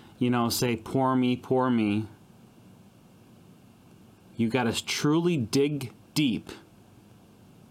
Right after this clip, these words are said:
and push and push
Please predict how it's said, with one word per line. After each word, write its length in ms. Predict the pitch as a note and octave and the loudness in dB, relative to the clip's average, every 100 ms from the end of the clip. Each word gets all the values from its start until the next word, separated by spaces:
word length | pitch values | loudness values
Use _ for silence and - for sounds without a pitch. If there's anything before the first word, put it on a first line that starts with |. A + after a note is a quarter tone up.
| - - - - | -20 -20 -20 -6
and 260 | C3 C3 - | -2 -2 -4
push 600 | - E3 A#2+ - - - - - - - - - - | -4 -2 0 -2 -4 -6 -14 -20 -20 -20 -20 -12 -2
and 240 | C3+ C3 | -2 -2
push 600 | - F3 D3+ B2+ - - | -2 0 0 -2 -4 -6